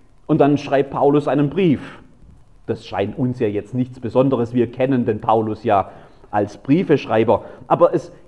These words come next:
ist etwas Besonderes, viel mehr noch, als wir das auf den ersten Blick so ahnen. Denn dieser Brief ist der erste überhaupt, den Paulus sich zu schreiben gedrängt fühlt.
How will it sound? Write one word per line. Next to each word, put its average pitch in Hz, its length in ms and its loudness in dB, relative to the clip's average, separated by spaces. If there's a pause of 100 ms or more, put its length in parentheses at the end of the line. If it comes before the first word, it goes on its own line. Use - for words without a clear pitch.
ist - 300 0
etwas 143 340 0
Besonderes, 127 580 0
viel 156 180 -6
mehr 165 220 4
noch, 135 280 0 (360)
als 123 240 -4
wir 123 80 0
das 120 220 -2
auf 117 180 -2
den 113 180 -6
ersten 127 400 0
Blick - 260 -8
so - 240 -4
ahnen. 107 720 -2 (460)
Denn 156 300 6 (180)
dieser 165 240 -4
Brief 139 340 -4
ist 147 180 -4
der 156 100 -4
erste 147 320 0
überhaupt, 147 840 0 (320)
den 120 160 2
Paulus 117 420 -2
sich 117 220 -10
zu 120 100 -6
schreiben 110 420 -2
gedrängt 120 520 -2
fühlt. 226 360 -6